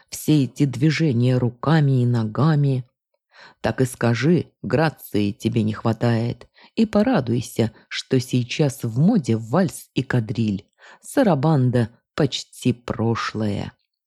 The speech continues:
с ноткой легкой печали добавил он.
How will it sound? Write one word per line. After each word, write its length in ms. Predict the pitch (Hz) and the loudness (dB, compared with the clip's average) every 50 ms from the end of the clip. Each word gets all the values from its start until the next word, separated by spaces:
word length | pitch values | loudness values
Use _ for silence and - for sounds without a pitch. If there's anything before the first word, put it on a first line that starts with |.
| _ - - - - - | _ -20 -20 -20 -20 -20
с 240 | - - - - - | -20 -20 -20 -10 -6
ноткой 500 | - 135 151 180 175 - - - 113 113 | -2 0 2 0 0 -2 -4 -2 -2 0
легкой 460 | 110 120 143 135 120 - - - 104 | 0 0 0 -2 -2 -6 -8 -8 -8
печали 640 | - - - - - - - 160 190 226 220 233 233 233 - | -6 -6 -8 -8 -8 -6 -2 -2 0 0 0 -2 -4 -2 -2
добавил 500 | - 170 147 120 90 101 - 135 135 - - | -2 -2 -2 -2 -4 -2 -2 -2 -2 -4 -4
он. 320 | - 104 98 - - - | -6 -6 -6 -6 -6 -8